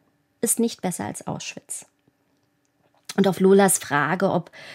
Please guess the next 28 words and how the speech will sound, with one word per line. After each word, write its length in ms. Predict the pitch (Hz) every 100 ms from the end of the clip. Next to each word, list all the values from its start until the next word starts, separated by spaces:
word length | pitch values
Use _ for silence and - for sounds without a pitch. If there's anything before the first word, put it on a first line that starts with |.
| -
Toni 380 | - 208 214 226
schon 220 | 220 214
einmal 320 | - 185 190
in 120 | 185 175
Israel 600 | - 190 - - 220 220
gewesen 480 | 208 208 214 220
sei, 360 | 214 226 226 254
antwortet 540 | 220 233 - 240 240
er: 280 | - 220 214 - _ _ _ _ _
„Ich 160 | 254 254
muss 240 | 254 269
nicht 220 | 285 269
dort 300 | 262 277 320
gewesen 360 | 233 185 185 185
sein, 460 | 175 175 170 190 180 - -
um 140 | 208
das 140 | 190 175
Unrecht 560 | 208 208 180 170 -
zu 100 | -
beurteilen. 680 | 180 - 175 - 180 180 180
Seit 340 | 196 196 -
Jahren 520 | 190 196 247 233 214
beschäftige 560 | 208 214 214 208 190 180
ich 200 | - 180
mich 240 | 196 185 -
mit 160 | 202
diesem 240 | 175 180 196
Thema, 460 | 240 226 214 196